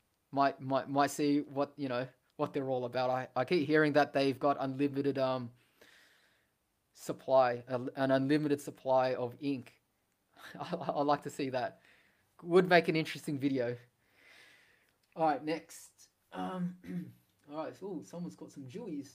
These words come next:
So Knox says he's got some small jewies. So where were they talking about? Let's just suss that out. Okay, Lansvale. All right, so Chipping Norton. All right, okay. Um, all right, so got sidetracked there.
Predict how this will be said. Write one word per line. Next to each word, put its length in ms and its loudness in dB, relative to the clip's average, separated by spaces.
So 180 -14
Knox 240 -10
says 220 -10
he's 120 -18
got 160 -18
some 160 -18
small 280 -12
jewies. 580 -8
So 80 -18
where 200 -6
were 100 -4
they 180 -4
talking 300 -12
about? 260 -14
Let's 240 -14
just 200 -18
suss 180 -16
that 100 -14
out. 220 -8
Okay, 160 -16
Lansvale. 540 -12
All 80 -18
right, 100 -16
so 120 -18
Chipping 320 -14
Norton. 300 -12
All 120 -6
right, 220 -6
okay. 280 -10
Um, 800 2
all 180 -2
right, 320 -4
so 160 -14
got 180 -20
sidetracked 560 -12
there. 240 -12